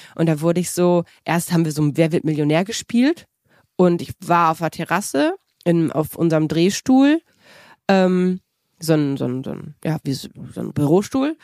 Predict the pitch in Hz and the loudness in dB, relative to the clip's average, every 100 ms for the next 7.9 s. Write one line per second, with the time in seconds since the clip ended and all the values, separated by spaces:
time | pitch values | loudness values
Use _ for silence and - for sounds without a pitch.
0 | - - - 190 190 165 170 170 165 170 | -20 -18 -4 0 0 0 -2 0 2 0
1 | - 208 220 208 226 214 233 208 220 202 | 0 -4 0 2 0 0 0 0 0 0
2 | - 180 175 - 185 180 180 165 170 175 | -2 0 0 0 2 4 2 4 2 2
3 | 180 _ _ - 208 - 208 - 180 165 | -2 _ _ -4 -2 0 -2 2 2 2
4 | 175 170 165 156 160 208 - 196 165 147 | 2 0 -2 0 0 0 -2 -4 -2 -2
5 | 151 175 180 185 - - 160 156 - 180 | 2 2 2 -4 -14 -4 -2 0 0 -2
6 | 151 156 151 151 156 - - 156 151 151 | 0 0 0 0 0 -2 -2 0 -2 -2
7 | - - - 82 90 - - - - | -4 -2 -4 -4 -6 -8 -10 -10 -12